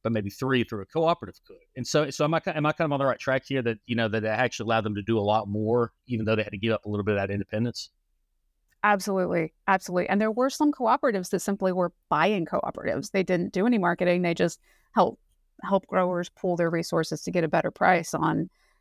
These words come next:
Speaker 2: on supplies. Um, so these cooperatives took a lot of different forms, but that did help scale things up, um, in a lot of different ways.
Speaker 1: And I guess, too, for the marketing cooperative,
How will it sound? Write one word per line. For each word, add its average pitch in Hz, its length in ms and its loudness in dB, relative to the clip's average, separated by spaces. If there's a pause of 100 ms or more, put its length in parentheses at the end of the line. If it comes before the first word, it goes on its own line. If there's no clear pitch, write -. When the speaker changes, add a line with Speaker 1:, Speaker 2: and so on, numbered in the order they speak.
(220)
Speaker 2:
on 151 340 0
supplies. - 840 -4 (480)
Um, 156 440 0
so 220 160 0
these 220 140 -2
cooperatives - 460 -2
took 214 140 -2
a 190 60 -2
lot 180 180 2
of 175 60 0
different - 320 -8
forms, 185 360 0
but 175 140 -2
that 175 180 2
did 185 180 2
help 190 340 0
scale 160 400 0
things - 340 -2
up, - 340 0 (760)
um, 180 520 -2 (400)
in 185 140 0
a 165 60 2
lot 160 160 2
of 151 60 0
different 147 240 -6
ways. 147 240 -4 (360)
Speaker 1:
And 180 80 0
I - 20 2
guess, 220 180 -2
too, 185 160 0
for - 100 -4
the 120 80 -2
marketing 120 400 0
cooperative, 104 720 0